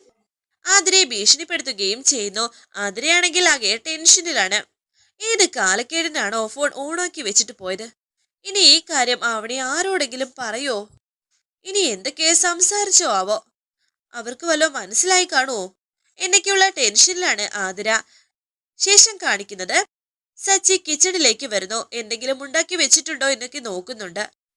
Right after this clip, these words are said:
എന്നിട്ട് കുറച്ച് ഭക്ഷണം എടുക്കുന്നുണ്ട്. എന്നിട്ട് മനസ്സിൽ വിചാരിക്കുന്നു, "ആരെങ്കിലും കണ്ടാൽ ആർക്ക് വേണ്ടിയാണ് ഭക്ഷണം എടുത്തോണ്ട് പോകുന്നത് എന്ന് ചോദിക്കും,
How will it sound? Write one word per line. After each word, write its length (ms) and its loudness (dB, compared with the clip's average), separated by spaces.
എന്നിട്ട് 320 4
കുറച്ച് 340 0
ഭക്ഷണം 480 2
എടുക്കുന്നുണ്ട്. 460 -6
എന്നിട്ട് 400 -8
മനസ്സിൽ 380 -6
വിചാരിക്കുന്നു, 600 -6
"ആരെങ്കിലും 580 -4
കണ്ടാൽ 320 -4
ആർക്ക് 320 -2
വേണ്ടിയാണ് 380 0
ഭക്ഷണം 440 0
എടുത്തോണ്ട് 320 -6
പോകുന്നത് 420 -10
എന്ന് 120 -12
ചോദിക്കും, 480 -4